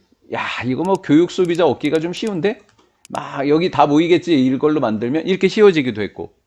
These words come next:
아니면 또 뭐해지기도 했다. 어려워지기도 했다라는 거야. 말이 약간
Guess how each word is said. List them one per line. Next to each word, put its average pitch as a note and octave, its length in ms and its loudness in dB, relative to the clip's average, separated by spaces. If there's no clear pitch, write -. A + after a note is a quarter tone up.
아니면 F3+ 340 2
또 A3+ 320 6
뭐해지기도 B2+ 640 2
했다. E2+ 340 -2
어려워지기도 G#2+ 800 4
했다라는 E2+ 560 -4
거야. F2+ 100 -20
말이 B2 380 4
약간 E3 440 2